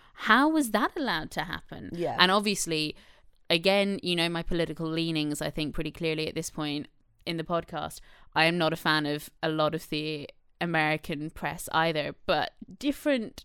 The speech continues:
Speaker 1: story altogether. We are talking about something, we are talking about a type of press here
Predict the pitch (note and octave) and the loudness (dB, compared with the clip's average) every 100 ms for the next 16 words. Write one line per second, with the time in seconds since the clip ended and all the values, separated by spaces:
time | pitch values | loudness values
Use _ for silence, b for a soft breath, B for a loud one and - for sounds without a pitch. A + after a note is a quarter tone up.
0 | - - G#3 F#3+ F3+ D#3 E3+ E3 D#3+ D3 | -12 -6 0 2 2 2 -2 -2 -2 -2
1 | D3 D#3+ E3 D#3+ F3 E3+ E3+ D#3 D3 - | -2 0 0 2 0 0 -4 -2 -4 -4
2 | D#3 C#3 D3+ D3+ D3+ b b - E3+ F#3+ | -6 -4 -4 -6 -8 b b -4 -2 0
3 | F#3+ G3+ E3+ E3+ - - E3+ D#3+ - D3+ | 0 -2 -2 -6 -8 -6 -4 -4 -8 -8
4 | D#3 - D#3 D#3 | -6 -6 -6 -6